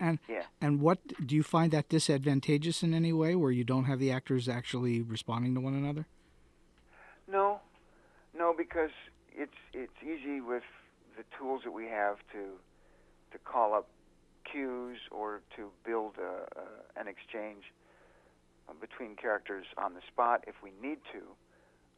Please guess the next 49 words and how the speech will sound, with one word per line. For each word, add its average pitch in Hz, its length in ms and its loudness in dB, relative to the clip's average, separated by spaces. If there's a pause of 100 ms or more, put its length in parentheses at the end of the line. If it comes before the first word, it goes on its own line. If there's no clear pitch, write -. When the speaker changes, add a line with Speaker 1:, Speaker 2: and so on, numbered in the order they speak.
(100)
Speaker 2:
Uh, 98 220 -2 (120)
but 117 200 -8
part 160 220 0
of 139 60 -8
the 110 180 -6
skill 107 180 -4 (100)
set 110 200 -2 (100)
is 107 140 -10 (220)
keeping 127 280 -14
in 113 100 -10
mind 107 340 -8
what 98 140 -12
you 104 80 -16 (100)
did 104 260 -8
with 92 100 -12 (580)
somebody 101 380 -6 (100)
two 110 100 -14
days 120 280 -2
ago. 107 320 -12
Speaker 1:
Mm-hmm. 127 380 2 (260)
Speaker 2:
Uh, 98 160 -6
when 107 160 -10
you 107 140 -12 (180)
pick - 160 -6
up - 160 -2
the 104 60 -16 (120)
scene 98 160 -12
again 104 320 -6
and 104 160 -14
you 101 140 -14
have 101 160 -8
the 113 100 -6
other 135 200 -4
side 95 160 -4
of 98 60 -10
the 92 60 -14
conversation 95 600 -10
to 90 60 -18
record, 90 420 -14 (800)
that's, 160 140 -4 (140)
that's 185 120 -14 (140)
part 123 140 -4
of 101 80 -10
the 95 60 -14 (120)
skill 123 160 -4 (100)
set. 95 200 -8 (440)
It's 151 220 -6
just, 156 160 -4 (400)
um, 131 360 -8